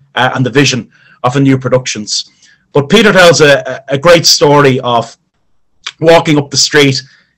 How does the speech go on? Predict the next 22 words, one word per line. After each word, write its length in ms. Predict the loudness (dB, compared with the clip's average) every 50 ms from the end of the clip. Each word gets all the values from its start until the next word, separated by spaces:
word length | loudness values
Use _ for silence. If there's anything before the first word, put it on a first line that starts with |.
| _ _ -4
uh, 280 | -2 0 0 0 -2 -4
seeing 520 | -4 -4 -2 0 2 2 2 2 2 0 0
the 60 | 2
door 380 | 2 2 4 4 6 4 4 2
was 140 | 2 0 2
open, 440 | 2 2 0 0 -2 -4 -4 -6 _ _ _ _ _ -8
uh, 340 | -6 -4 -2 -2 -4 -4 -4
and 160 | -2 -2 -2
just 160 | -2 -2 -2 0
being 180 | 0 0 0
amazed 460 | 0 2 2 2 2 2 0 0 -4
to 80 | -4 -4
be 80 | -4 -2
back, 320 | 0 0 0 0 -2 -6 -16 -18 _ _ _ _ _ _ _ _ -4
uh, 220 | -2 -2 -2 -2 0
in 180 | 0 2 2 2
the 60 | 2
very 200 | 2 2 2 2
building 520 | 2 2 4 4 4 2 0 -2 -8 -8 _
that 280 | -4 -2 -2 -2 -2 -4
he 140 | -2 0 0
himself, 560 | 2 2 0 0 0 0 0 -2 -4 -12 -20